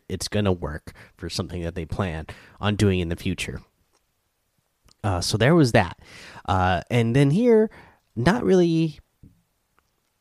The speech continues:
game that happened in the news, but something that's just been an ongoing problem in Fortnite this season for players like me who play on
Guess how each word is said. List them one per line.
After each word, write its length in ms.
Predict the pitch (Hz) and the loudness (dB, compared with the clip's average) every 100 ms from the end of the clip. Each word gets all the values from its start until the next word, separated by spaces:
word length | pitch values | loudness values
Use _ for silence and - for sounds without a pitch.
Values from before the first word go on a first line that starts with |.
| _ _ _ _ - | _ _ _ _ -2
game 180 | 156 170 | 2 4
that 60 | |
happened 260 | 151 143 - | 2 2 0
in 100 | 127 | 2
the 60 | |
news, 220 | 123 135 127 | 4 4 4
but 180 | 135 | 2
something 240 | - 269 285 | 2 0 0
that's 160 | 196 | 0
just 160 | 151 147 | 0 2
been 300 | 143 127 104 - 110 | 2 2 -4 -6 -4
an 180 | 107 - | -4 0
ongoing 760 | 123 143 143 123 120 117 104 | 2 4 2 2 4 4 4
problem 920 | 101 - - 117 110 110 101 90 87 82 - - - _ - | 0 -6 2 6 8 6 4 0 0 -6 -12 -20 -20 _ -4
in 180 | 107 98 | -2 -2
Fortnite 680 | - 117 110 104 101 95 - | 4 4 6 4 2 0 0
this 180 | 104 98 | 0 2
season 880 | - - 107 101 - 98 95 92 90 _ _ - _ _ | 0 -2 0 0 0 0 0 -2 -6 _ _ -20 _ _
for 300 | - 107 98 | -2 0 0
players 640 | - 117 107 95 95 92 | -2 0 2 2 0 -4
like 320 | 98 90 87 120 | -4 -4 -4 -2
me 520 | 180 156 135 135 135 | 2 2 2 0 -2
who 320 | - - 139 | -4 -2 -2
play 420 | - - 107 104 - | -2 0 2 2 0
on 260 | 101 90 | -2 -2